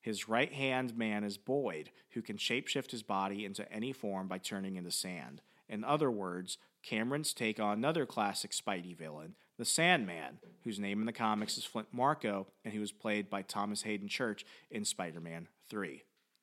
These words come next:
The early nineties, pre-internet, was a time when filmmakers could make some fairly extensive changes to characters and their origins without incurring the wrath of online fandom. Canonically,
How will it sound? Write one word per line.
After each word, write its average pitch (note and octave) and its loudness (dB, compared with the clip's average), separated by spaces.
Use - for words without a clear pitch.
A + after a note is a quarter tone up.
The C#3+ 0
early G3+ 6
nineties, E3+ 4
pre-internet, D3+ 0
was A#2+ -2
a A2 -2
time B2 2
when B2+ 0
filmmakers C3+ -2
could B2+ -2
make A#2+ -2
some A#2+ 0
fairly C3+ 2
extensive C3 -2
changes C3+ 0
to D3+ -4
characters A2+ -2
and A2 0
their A2 0
origins B2 0
without A2+ 2
incurring A2+ -2
the G#2+ 0
wrath G2 0
of G2 -8
online G2+ 0
fandom. A2 0
Canonically, C3 4